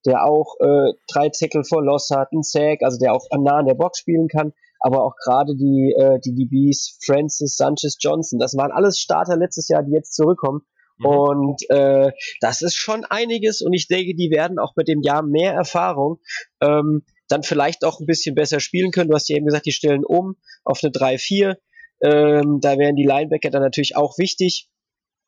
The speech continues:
Speaker 1: Und von daher, ähm, ja, glaube ich tatsächlich, dass denen das du-, gut tut,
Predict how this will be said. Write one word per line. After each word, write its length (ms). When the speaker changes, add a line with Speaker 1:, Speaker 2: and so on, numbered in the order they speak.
Speaker 1:
Und 400
von 220
daher, 540
ähm, 500
ja, 200
glaube 360
ich 80
tatsächlich, 540
dass 220
denen 240
das 180
du-, 220
gut 280
tut, 260